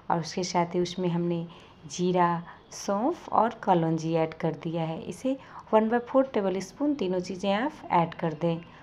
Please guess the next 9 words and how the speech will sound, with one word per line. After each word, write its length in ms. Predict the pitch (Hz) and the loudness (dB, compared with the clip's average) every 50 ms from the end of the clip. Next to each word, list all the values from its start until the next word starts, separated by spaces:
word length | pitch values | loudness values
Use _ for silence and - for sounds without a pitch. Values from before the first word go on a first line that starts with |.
| - - - 180 | -20 -14 -12 -12
उसके 220 | 175 - - 180 | -12 -6 -6 -6
साथ 320 | - - 180 175 175 175 | -2 2 2 2 2 2
ही 100 | 196 - - 175 | -4 -4 0 0
एक 240 | 226 247 240 - | 0 0 0 -4
तेज़पत्ता 720 | - - 185 175 - - - 165 165 - - - 233 277 339 330 - - - - - - - - - | -4 0 0 0 0 -2 -6 -6 -6 -6 -4 -2 0 0 0 -2 -6 -18 -20 -20 -20 -20 -14 -4 0
और 140 | - 240 240 | 2 2 2
इस 140 | 233 - | 0 -4
सब 220 | - - 269 - - | -4 -6 -6 -6 0
के 100 | - 277 | -2 -2